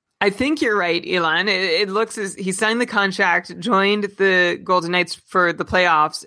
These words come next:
and that's the end of the contract, right? So right now he's an R F A. Uh, Adam in the chat pointing out that he has arbitration rights as part of that. Uh, but Adam is also confident they'll sign him, and that seems to be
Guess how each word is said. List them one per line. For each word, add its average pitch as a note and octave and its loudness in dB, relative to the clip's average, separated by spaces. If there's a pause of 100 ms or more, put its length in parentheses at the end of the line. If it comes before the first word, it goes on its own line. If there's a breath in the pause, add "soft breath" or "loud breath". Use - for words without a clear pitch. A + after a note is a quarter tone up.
and F#3 -2
that's F#3 0
the F#3 -2
end F3+ 2
of D#3+ -4
the E3 -4
contract, E3 -2
right? F3 0
So F#3 2
right F#3 0
now F3+ 0
he's F3 0
an F3+ -6
R F3 2
F F#3 0
A. F3 2
Uh, G#3 -8 (220 loud breath)
Adam F3+ 0
in F3+ -4
the E3+ -4
chat F3 0
pointing E3 -6
out E3 -2
that E3 -4
he E3 -2
has D#3+ 0
arbitration G3 -2
rights G3+ 0
as D#3+ -12
part F#3 0
of F#3 -8
that. E3+ 0 (320 soft breath)
Uh, D#3+ 0 (140)
but E3+ 0
Adam F3 0
is E3+ -8
also G3 2
confident F3 -2
they'll E3 2
sign F3+ 2
him, F#3 0
and G#3 -4
that C4+ 0
seems C4 -2
to F#3+ -10
be D3 -6